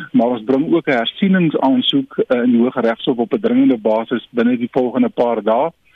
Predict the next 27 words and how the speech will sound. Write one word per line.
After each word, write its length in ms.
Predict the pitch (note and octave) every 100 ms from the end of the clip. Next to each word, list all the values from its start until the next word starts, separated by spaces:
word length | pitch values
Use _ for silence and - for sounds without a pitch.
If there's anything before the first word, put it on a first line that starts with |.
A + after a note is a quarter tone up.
| - - -
sodat 520 | - C3 C3 B2+ A#2+
ons 240 | C3+ C3
die 120 | - A2
waterwerke 680 | A2+ A#2+ C3+ A#2+ A#2 A#2+ F#2+
weer 220 | A#2 D3
kan 200 | D3 C#3
oorneem, 420 | C3+ C3 B2+ B2
want, 280 | A2+ A2 G#2+
eh, 280 | G#2+ A2+ A2+
die 80 | A2
hof 160 | A#2 C#3
het 100 | -
gesê 200 | C#3 C#3+
Magalies 440 | A#2+ - D3+ D#3+
moet 120 | C#3+
die 100 | A#2+
waterwerke 680 | A#2 A#2 - C3 A#2+ A2 -
hanteer, 480 | G#2+ G#2+ E3+ D#3 C#3
maar 200 | B2 A#2
hulle 160 | A2+ B2+
is 140 | -
glad 160 | D3 D3
nie 280 | D#3+ D3 C3+
nêrens 480 | - B2 B2 D3+ D3
te 100 | - -
sien 200 | E3+
nie. 140 | F3+